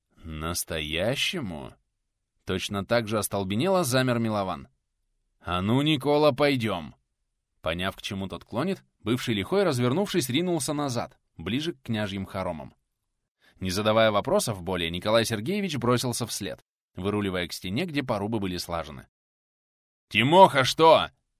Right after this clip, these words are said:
Ринулся бородач на одного из стражников,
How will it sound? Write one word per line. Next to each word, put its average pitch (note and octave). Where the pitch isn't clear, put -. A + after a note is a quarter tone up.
Ринулся F#2+
бородач F2+
на A#2
одного G#2
из F#2
стражников, F3+